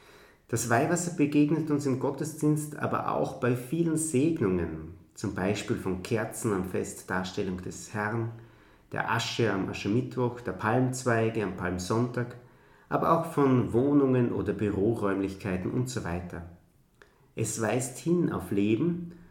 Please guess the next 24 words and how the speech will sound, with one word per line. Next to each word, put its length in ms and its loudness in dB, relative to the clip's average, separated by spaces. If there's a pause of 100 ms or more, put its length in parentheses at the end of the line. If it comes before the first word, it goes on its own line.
(140)
und 100 0
verdeutlicht 920 -2
zeichenhaft 920 -2
die 60 0
Lebensmacht 840 -2
Gottes. 600 -8 (1300)
Gegenstände, 840 4 (160)
Räume 500 2
oder 140 2
was 180 -2
auch 100 -4 (200)
immer 480 2 (380)
werden 300 4
mit 220 0
Weihwasser 480 -2
gesegnet, 800 -2 (440)
wodurch 380 0
das 260 -6
menschliche 640 0
Leben 440 0
gefördert, 760 -2 (440)
vor 240 -6
Schaden 560 -2
bewahrt 680 -4